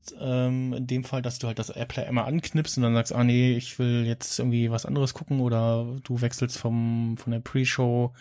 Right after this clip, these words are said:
äh, zur Live-Rennen-, äh, Berichterstattung. Musst du das nicht mal jedes Mal neu, neu einzeln an, äh, tippen, sondern,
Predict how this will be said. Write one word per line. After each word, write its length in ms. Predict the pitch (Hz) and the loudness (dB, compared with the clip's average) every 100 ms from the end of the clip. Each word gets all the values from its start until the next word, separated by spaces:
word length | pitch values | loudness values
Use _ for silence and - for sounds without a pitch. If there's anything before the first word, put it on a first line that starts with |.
| - - - - - - - _ | -20 -20 -20 -18 -18 -20 -20 _
äh, 360 | 127 120 113 110 | 2 4 4 2
zur 840 | - 120 113 113 110 110 107 - | 2 2 4 2 2 0 -2 -6
Live-Rennen-, 1000 | - 120 120 123 127 127 135 131 127 - | -6 0 0 0 0 2 4 2 2 -2
äh, 540 | - - - - - - | -6 -12 -10 -10 -10 -8
Berichterstattung. 880 | 143 135 - 123 139 127 131 135 131 - _ _ _ _ _ _ _ - - - | -6 -4 -2 0 0 2 2 2 0 -12 _ _ _ _ _ _ _ -18 -14 -4
Musst 220 | 131 123 | -4 2
du 20 | |
das 180 | 117 107 | 0 2
nicht 160 | 120 117 | 0 2
mal 120 | 104 | 2
jedes 300 | 110 120 123 | 2 0 0
Mal 140 | 113 | 0
neu, 200 | 110 117 120 - | 0 0 -2 -6
neu 380 | 127 113 113 123 | -4 -2 0 0
einzeln 520 | - 123 - 117 113 | 0 -2 2 2 2
an, 360 | - 127 131 170 - | 0 -2 -2 -6 -4
äh, 300 | 120 120 120 | -2 -2 -4
tippen, 500 | - 127 131 123 120 | -6 -2 2 4 2
sondern, 400 | - 113 110 110 | 0 -2 0 -2